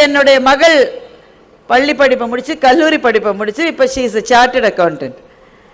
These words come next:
நான் யோசிச்சு பார்க்கிறேன், எனக்கு சாப்டர் செவனோ answer to ஃபைவ் சியோ தெரியாததுனால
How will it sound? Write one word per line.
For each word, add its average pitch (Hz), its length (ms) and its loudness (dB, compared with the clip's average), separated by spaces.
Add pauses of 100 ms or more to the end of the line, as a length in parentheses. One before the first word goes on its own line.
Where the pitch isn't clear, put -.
(180)
நான் 285 220 2
யோசிச்சு 370 380 0 (100)
பார்க்கிறேன், 208 400 0 (840)
எனக்கு 381 340 2 (120)
சாப்டர் 320 500 2
செவனோ 330 460 4 (220)
answer 339 280 -2 (100)
to 294 140 -6
ஃபைவ் 285 280 2
சியோ 311 200 0 (140)
தெரியாததுனால 233 880 2